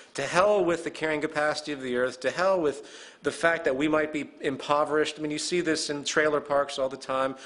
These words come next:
I used to live in a trailer park. I've seen this countless, countless times. People don't have any relationship to anything. They have no education as far as what makes society work, as far as what the processes are that feed them.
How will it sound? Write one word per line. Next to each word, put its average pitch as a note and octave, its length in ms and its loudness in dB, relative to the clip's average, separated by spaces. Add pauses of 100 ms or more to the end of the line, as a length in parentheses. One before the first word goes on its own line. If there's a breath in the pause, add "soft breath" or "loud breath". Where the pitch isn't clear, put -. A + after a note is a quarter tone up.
(140 loud breath)
I B2 60 4
used C#3 180 2
to F3 80 2
live E3 180 4
in E3 60 2
a D#3+ 40 2
trailer D#3+ 300 2
park. D3 320 0
I've C#3 140 -2
seen D3+ 220 -4
this D3+ 140 -4
countless, C#3+ 500 -2 (400 loud breath)
countless E3+ 360 4
times. D3+ 380 2
People A3 260 -2
don't G#3 140 4
have D#3+ 120 2
any F3+ 120 2
relationship D3+ 560 0
to C#3 100 -4
anything. C3+ 380 -4
They G#2+ 80 -2
have A#2 120 -2
no C3+ 140 2
education C3 640 -2 (260 loud breath)
as C#3+ 100 -2
far C#3+ 240 4
as B2+ 120 -2
what D3 300 0
makes C3+ 260 -2
society A#2+ 420 0
work, C#3 320 0
as C#3+ 80 -10
far B2+ 220 2
as A#2+ 80 0
what A#2 100 -10
the - 60 -12
processes C3+ 580 -2
are A#2 140 4
that G#2 180 -4
feed D3+ 240 -4
them. D3+ 260 2